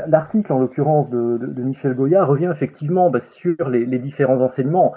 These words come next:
Alors, bien évidemment, avec le temps, euh, ces enseignements sont, sont appelés, évidemment, à, à, à s'épaissir. Euh, mais, grosso modo, en fait, ce qu'on peut, euh, ce qu'on peut déjà dégager, ce qu'on peut déjà en dire, et ce que, ce que Michel, euh, dit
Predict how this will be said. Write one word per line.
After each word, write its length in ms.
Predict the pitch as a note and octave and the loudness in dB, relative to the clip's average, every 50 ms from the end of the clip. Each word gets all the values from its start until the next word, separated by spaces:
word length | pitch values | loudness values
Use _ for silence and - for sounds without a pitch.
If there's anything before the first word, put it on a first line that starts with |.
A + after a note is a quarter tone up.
| - - _ _ _ | -10 -20 _ _ _
Alors, 160 | - - - - | -4 -4 -4 -4
bien 300 | B2 G2 B2 C3 C3 C3+ | -4 0 0 2 2 2
évidemment, 580 | C3+ A#2+ C3+ C#3 C#3+ C#3 C#3+ E3+ E3 D3 B2 | 0 0 0 2 2 2 2 4 4 4 4
avec 240 | A#2 A#2+ B2+ A#2+ - | 4 2 0 -2 -2
le 80 | C3 B2+ | -6 -4
temps, 460 | - - E3+ D#3+ D3+ C#3+ C3 A2+ A2+ | 0 2 2 4 4 4 2 2 0
euh, 40 | A2+ | -2
ces 180 | - - B2 B2 | -2 -4 -4 -4
enseignements 480 | B2 - - C#3 B2 C#3 D3+ E3 D#3+ | -4 -4 -4 -4 -2 0 0 -2 -2
sont, 240 | D3+ - C3 B2 C#3 | -2 -4 -6 -8 -8
sont 200 | - _ B2+ - | -10 _ -8 -8
appelés, 300 | B2+ A#2+ - - D3+ D3+ C#3+ C3 | -8 -8 -4 -4 -2 -2 -2 -2
évidemment, 560 | B2 A#2+ A#2 B2+ B2+ B2+ D3 D3 C#3+ C3+ - | -4 -4 0 0 0 2 2 0 2 2 2
à, 60 | A2 | 4
à, 600 | A2 G#2+ G#2+ - - - - - - - - - | 4 4 2 2 0 0 0 0 0 0 -2 -6
à 40 | C3 | -10
s'épaissir. 680 | - _ C#3 C3 - C#3 D3 - _ G3+ G3+ F#3 C3+ - - - - - - - _ _ | -6 _ -6 -4 -4 -6 -8 -6 _ 0 0 0 0 0 -4 -14 -20 -20 -20 -20 _ _
Euh, 180 | B2+ B2 B2+ B2+ | 4 4 4 4
mais, 440 | C3+ C#3+ D#3 F3 F#3+ F#3+ F#3 E3+ D3 | 4 2 2 4 4 4 4 2 0
grosso 420 | D3+ A#2+ A#2 D3 D#3+ D3+ - D#3 | -2 -2 0 0 -2 0 -2 -2
modo, 320 | D3+ D3+ D3+ D3+ G3 G#3 F#3+ | 0 0 2 2 2 4 4
en 80 | D#3 | 2
fait, 260 | C#3+ - G3 G3 F#3+ - | 2 2 0 0 0 -2
ce 140 | - - | -6 -8
qu'on 220 | D3 D3 - D#3 D3 | -8 -6 -4 -8 -8
peut, 480 | D3+ - G3+ G3+ G3 F#3 F3 - - _ - | -2 0 0 2 4 2 2 0 -2 _ -12
euh, 320 | A#2+ A#2 A#2 A#2+ B2+ A#2+ - B2+ C3 C3 C3+ C#3 C#3 _ _ | -12 -10 -10 -10 -12 -14 -16 -16 -16 -14 -14 -16 -18 _ _
ce 60 | C#3+ | -14
qu'on 180 | - - D3+ D3 | -10 -10 -10 0
peut 160 | - G#3 F#3 | 0 0 2
déjà 260 | C#3+ D3+ C#3+ F3 E3+ | 2 2 4 2 2
dégager, 440 | D3+ C#3+ C3 C3+ C3 A#2 B2 B2+ A#2+ | 2 2 0 0 0 0 -2 -4 -6
ce 100 | - _ | -6 _
qu'on 120 | - A#2 | -16 -16
peut 160 | - - E3+ | -4 -2 -2
déjà 300 | D#3 C#3 C3 B2+ C3 C3+ | -2 -2 -6 -4 -2 -2
en 140 | B2+ B2 A#2+ | -2 -2 -2
dire, 300 | A2 D3 E3 E3 D3 - | -4 -6 -4 -4 -4 -4
et 60 | - | -4
ce 80 | - - | -6 -6
que, 120 | B2 A2+ | -8 -10
ce 80 | - _ | -10 _
que 60 | _ A2+ | _ -8
Michel, 420 | A#2 A#2+ - _ D3 C#3 C3 A#2+ A2+ | -8 -8 -6 _ -2 -2 -2 -2 -6
euh, 240 | G#2+ G2+ A2 A2+ - _ | -8 -10 -10 -14 -14 _
dit 120 | A2+ A2+ | -20 -20